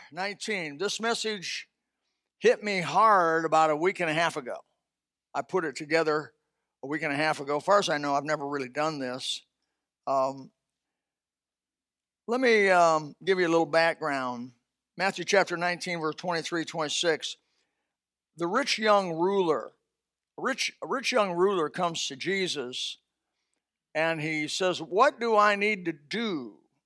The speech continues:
to inherit eternal life?" Do. This is a key word. You see, he calls Jesus good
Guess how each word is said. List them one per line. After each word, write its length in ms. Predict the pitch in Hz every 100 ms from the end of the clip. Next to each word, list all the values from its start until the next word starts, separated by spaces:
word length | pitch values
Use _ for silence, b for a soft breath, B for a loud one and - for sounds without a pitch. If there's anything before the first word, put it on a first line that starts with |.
| _ _ _ _ _ _ _
to 180 | - 180
inherit 320 | 165 170 165
eternal 380 | 147 - 165 143
life?" 240 | 139 104 98 _ _ 131
Do. 480 | 202 214 143 104 - _ _ _ _ _ _ _
This 160 | 170 160
is 120 | 143
a 40 | 165
key 300 | - 208 185
word. 320 | 139 117 - _ _ _ _ _ _ _
You 60 | -
see, 160 | 262
he 80 | 202
calls 400 | 254 330 302 - _ _
Jesus 520 | - 277 247 175 160
good 460 | - 202 220 196 165